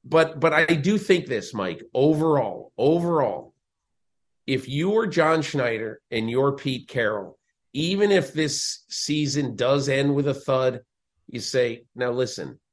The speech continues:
let's, let's just be, let's be honest with ourselves.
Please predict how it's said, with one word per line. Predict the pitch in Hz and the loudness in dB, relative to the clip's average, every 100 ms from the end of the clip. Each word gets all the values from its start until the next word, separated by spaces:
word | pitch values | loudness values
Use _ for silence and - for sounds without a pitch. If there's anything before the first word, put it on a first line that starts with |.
| _ _ | _ _
let's, | 107 123 151 - - - - - | -4 2 2 0 -6 -8 -12 -12
let's | 120 156 147 | -2 -2 -2
just | - 151 - | -4 -4 -2
be, | 135 135 127 - _ | -4 -2 -4 -10 _
let's | 135 139 | -4 -4
be | - 139 - | -4 -6 -4
honest | 123 139 143 143 - | -2 2 2 0 -2
with | 123 120 | -4 -2
ourselves. | 120 110 - 87 62 - - | -2 -4 -6 -6 -8 -14 -20